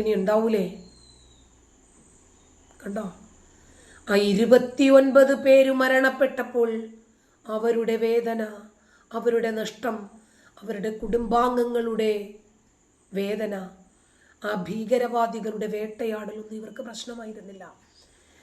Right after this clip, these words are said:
ഏപ്രിൽ ഇരുപത്തിയൊൻപതാം തീയതി കാശ്മീർ നിയമസഭയിൽ മാർക്സിസ്റ്റ് പാർട്ടി എം എൽ എ യൂസഫ് തരിഗാമി പറഞ്ഞത് ഇസ്ലാമിക ഭീകരവാദത്തെ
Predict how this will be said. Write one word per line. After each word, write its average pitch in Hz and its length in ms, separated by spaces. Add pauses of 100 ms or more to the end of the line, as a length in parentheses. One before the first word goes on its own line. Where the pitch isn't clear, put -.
(280)
ഏപ്രിൽ 214 440
ഇരുപത്തിയൊൻപതാം 214 920
തീയതി 220 340 (800)
കാശ്മീർ 226 560 (100)
നിയമസഭയിൽ 208 800 (1040)
മാർക്സിസ്റ്റ് 233 720 (140)
പാർട്ടി 240 400 (120)
എം 240 100 (100)
എൽ 240 100 (120)
എ 247 60 (760)
യൂസഫ് 247 580 (100)
തരിഗാമി 262 600 (120)
പറഞ്ഞത് 262 540 (1120)
ഇസ്ലാമിക 233 640 (140)
ഭീകരവാദത്തെ 240 920